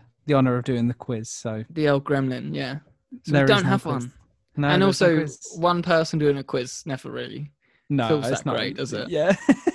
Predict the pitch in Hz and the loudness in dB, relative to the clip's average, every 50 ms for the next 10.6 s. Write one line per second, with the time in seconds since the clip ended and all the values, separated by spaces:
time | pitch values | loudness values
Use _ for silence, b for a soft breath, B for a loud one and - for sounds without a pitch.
0 | - - 403 - 202 208 - - - - - _ - 233 - - - - 151 175 | -2 -2 4 6 6 6 6 4 -6 -14 -14 _ -10 -6 -2 -2 -2 0 0 -2
1 | 190 - 196 170 - - - 165 160 147 135 127 135 147 151 165 165 - - 135 | 0 2 0 -2 0 0 2 4 4 4 4 4 4 4 4 4 2 -2 -6 -6
2 | 127 208 160 - - - _ - - 208 - 156 160 156 151 147 151 143 139 139 | -6 -6 -6 -8 -16 -20 _ -12 -8 -4 0 2 4 6 6 4 2 0 -2 -4
3 | 160 160 - - _ - - 165 139 - - 160 151 156 151 147 131 135 143 143 | -6 -6 -6 -8 _ -16 -12 -12 -12 -6 -2 0 2 4 4 2 2 0 -2 -2
4 | - - 151 139 135 131 127 135 139 139 139 - - 131 120 120 131 123 127 123 | 0 2 2 2 2 2 0 0 0 0 0 -2 -4 -6 -6 -6 -6 -6 -4 -4
5 | 123 120 - - 131 123 120 123 131 - - - 131 123 123 123 - 143 127 - | -4 -6 -4 -4 -4 -4 -4 -6 -8 -10 -12 -6 -6 -4 -4 -4 -6 -8 -8 -8
6 | - - - 160 160 - 160 165 165 151 - _ - 180 175 170 160 151 147 143 | -10 -10 -10 -12 -12 -10 -4 -4 -4 -4 -4 _ 2 4 4 6 4 4 2 4
7 | 151 151 151 143 139 139 139 139 - - 170 151 143 135 131 120 87 113 120 120 | 4 4 4 4 2 0 -2 -2 -2 -2 -2 0 0 0 -2 -2 -4 -6 -6 -8
8 | 127 147 151 151 147 - _ - - 226 214 214 202 185 160 139 170 156 147 147 | -4 -4 -4 -4 -4 -8 _ -6 -2 0 2 2 4 2 2 2 6 6 6 4
9 | 147 143 - - 175 156 147 - - - - 143 135 143 135 131 - 147 143 139 | 4 2 2 4 4 4 0 -2 -2 -2 -2 -2 -2 -4 -6 -4 0 2 2 2
10 | 135 135 135 131 139 - 143 139 135 131 131 139 | 2 0 -2 -6 -8 -8 -6 -6 -6 -8 -10 -14